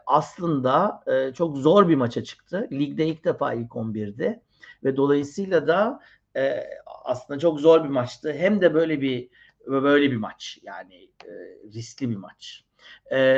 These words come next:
memleketi özledim. Hayırlı akşamlar. E, demin aslında Zazo da buradaydı ama şimdi, <laughs> şimdi yok. E, birazdan gelir zannediyorum. Chicago'da bir,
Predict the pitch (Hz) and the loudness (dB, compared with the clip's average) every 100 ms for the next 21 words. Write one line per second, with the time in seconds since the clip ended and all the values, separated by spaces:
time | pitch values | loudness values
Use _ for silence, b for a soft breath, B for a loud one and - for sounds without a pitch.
0 | 135 131 139 147 160 160 160 151 147 147 | 2 0 2 2 2 2 2 2 2 2
1 | 156 151 - 131 139 147 160 156 170 202 | 0 0 -6 -12 -4 2 4 4 2 0
2 | - 160 151 143 - - - b b b | 0 0 0 0 -2 -8 -20 b b b
3 | - 139 139 139 127 123 120 - 131 127 | -4 0 0 0 -2 -6 -10 -18 -8 0
4 | 147 160 156 131 139 - 160 156 147 143 | 2 2 -2 -4 -6 -6 -10 -6 -2 2
5 | 151 151 156 143 135 131 139 139 156 143 | 2 2 2 2 0 -2 -2 0 0 -2
6 | 139 - 143 139 120 _ - - - - | -6 -10 -12 -12 -14 _ -6 -6 -8 -12
7 | - - - - 170 175 165 147 123 - | -12 -16 -10 -4 -2 2 6 6 4 -8
8 | - B B 147 143 139 151 156 147 151 | -20 B B 0 0 2 4 4 4 0
9 | 147 139 143 135 123 123 123 127 123 131 | 0 -4 -4 -4 -4 -4 -6 -8 -10 -8
10 | 156 151 139 127 131 135 139 135 - _ | -2 0 0 -2 -2 -4 -8 -10 -12 _